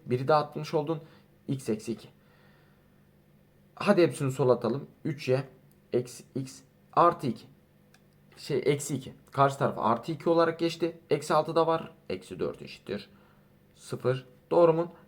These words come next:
denklemi oldu. Hocam, sana neyi soruyordu? X eksenini kestiği nokta. Bir kere x eksenini bir nokta kesiyorsa şöyle bir mantıktır.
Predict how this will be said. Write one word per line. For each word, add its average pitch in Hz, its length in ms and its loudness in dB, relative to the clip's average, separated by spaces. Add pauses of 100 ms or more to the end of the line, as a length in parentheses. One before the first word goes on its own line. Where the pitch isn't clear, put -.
(120)
denklemi 165 360 0
oldu. 101 200 -4 (220)
Hocam, 185 340 0 (760)
sana 190 280 4
neyi 165 160 2
soruyordu? 127 400 0 (160)
X 214 420 4
eksenini 107 500 -2
kestiği - 480 -18
nokta. - 260 -20
Bir 196 80 -8
kere - 260 -6
x 190 240 -4
eksenini 143 400 -4
bir 139 80 -4
nokta 127 280 -4
kesiyorsa 151 640 -4 (200)
şöyle 190 300 4
bir 139 40 -4
mantıktır. 101 560 -4